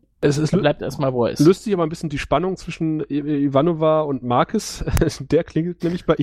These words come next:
Speaker 1: ihr <laughs> und kommt
Speaker 2: Ja, wieder so eine süße Szene, ne?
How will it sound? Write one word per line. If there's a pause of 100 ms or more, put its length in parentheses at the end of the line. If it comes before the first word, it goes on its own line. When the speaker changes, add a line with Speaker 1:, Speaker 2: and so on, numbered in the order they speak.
Speaker 1:
ihr (140)
<laughs>
und
kommt (280)
Speaker 2:
Ja, (140)
wieder
so
eine
süße
Szene,
ne?